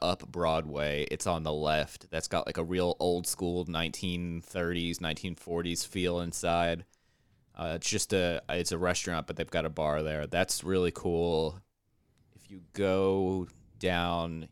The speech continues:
you make a right. I think it's Second Street. It's whatever the first street is if you're walking up past the river.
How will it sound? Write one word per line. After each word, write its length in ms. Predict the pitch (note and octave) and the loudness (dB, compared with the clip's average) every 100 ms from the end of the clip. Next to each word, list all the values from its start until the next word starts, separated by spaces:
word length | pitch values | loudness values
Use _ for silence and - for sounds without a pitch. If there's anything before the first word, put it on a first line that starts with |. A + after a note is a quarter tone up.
| - | -12
you 80 | F2+ | -4
make 200 | F2+ F2+ | -2 -2
a 60 | |
right. 300 | D#2+ E2+ E2+ | -2 -2 0
I 80 | D2+ | -2
think 220 | - D3 | -6 -10
it's 140 | F3+ - | -4 -4
Second 520 | - - D#2 - - | -2 -4 -2 -4 -2
Street. 580 | - - G#2 A2 G#2+ - _ _ _ | -6 -2 -2 -2 -6 -10 _ _ _
It's 120 | - | -16
whatever 200 | A2 C3+ | 2 2
the 80 | D3 | 2
first 340 | - - G2 - | 0 2 2 2
street 180 | G2 F2 | 0 2
is 220 | F2 E2 | 2 2
if 160 | E2+ - | -2 -2
you're 80 | E2 | 0
walking 400 | E2+ D#2 E2+ D2+ | 2 0 -2 -2
up 180 | D#2+ | -2
past 340 | - D#2+ D#2+ - | -4 -4 -4 -6
the 100 | D2 | -6
river. 560 | D#2+ D2+ D#2+ D2+ D2+ | -4 -2 -2 -2 -6